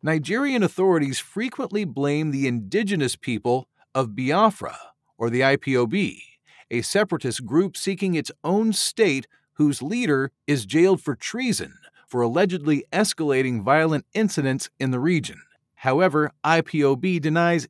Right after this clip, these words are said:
any responsibility for recent attacks. The convoy assault came after survivors and authorities said Tuesday that gunmen attacked three villages in Plateau State in north-central Nigeria on Monday, raiding homes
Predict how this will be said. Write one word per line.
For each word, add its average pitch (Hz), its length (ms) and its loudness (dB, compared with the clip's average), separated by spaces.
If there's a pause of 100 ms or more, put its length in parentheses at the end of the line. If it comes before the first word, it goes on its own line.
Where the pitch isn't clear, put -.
any 226 240 2
responsibility 156 880 0
for 185 120 -4
recent 170 400 -2
attacks. - 600 -4 (520)
The 104 80 -8
convoy 135 540 0
assault 147 460 0
came 160 420 -2
after 143 300 -2
survivors 151 840 0
and 156 220 -4
authorities 151 680 -4
said 120 340 -4
Tuesday 147 520 -2
that 110 260 -4
gunmen 220 380 0
attacked 139 480 -2 (100)
three 160 320 -4
villages 127 680 2 (180)
in 120 140 -4
Plateau 196 520 0
State 120 400 0 (180)
in 123 220 -2
north-central 143 840 0
Nigeria 131 720 2
on 147 240 2
Monday, 160 480 0 (440)
raiding 131 340 2
homes 175 540 0